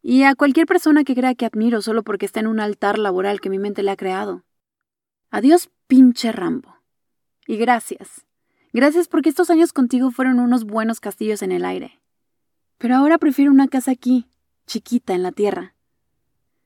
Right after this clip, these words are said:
Una casa en una colonia donde mis vecinos no me roben y finjan que fue el del cable. Una casa donde mi vecino el taxista no me odie por ser pro Uber.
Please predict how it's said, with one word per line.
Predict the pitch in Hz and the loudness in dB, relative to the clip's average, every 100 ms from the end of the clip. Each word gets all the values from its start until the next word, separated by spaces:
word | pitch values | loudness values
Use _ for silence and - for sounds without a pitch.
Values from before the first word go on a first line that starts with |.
| _ _ _ | _ _ _
Una | - 294 | 2 4
casa | 370 277 285 | 4 0 2
en | 269 | 4
una | 254 254 | 4 0
colonia | 220 214 208 | -2 -4 -4
donde | 202 196 190 | -6 -6 -4
mis | 190 | -6
vecinos | 190 190 233 254 | -4 -2 0 0
no | 226 | 0
me | 220 | -4
roben | 208 190 185 220 | -2 -4 -4 -6
y | - | -8
finjan | 170 226 233 - 185 | -8 -4 -4 -4 -10
que | 175 | -10
fue | - 196 | -6 -4
el | |
del | 185 | -4
cable. | 175 202 190 165 175 _ _ _ _ _ _ _ _ | -6 -6 -6 -8 -12 _ _ _ _ _ _ _ _
Una | 269 330 | 2 2
casa | 330 262 262 | 2 -2 0
donde | 240 214 | -2 -4
mi | 202 | -6
vecino | 190 190 226 | -6 -4 -4
el | 220 | -4
taxista | - - 226 196 190 | -8 -8 -8 -8 -8
no | 190 202 | -8 -8
me | 202 196 | -8 -6
odie | 190 180 | -6 -6
por | 180 | -10
ser | 175 196 | -10 -10
pro | - 185 | -4 -4
Uber. | 202 180 | -4 -10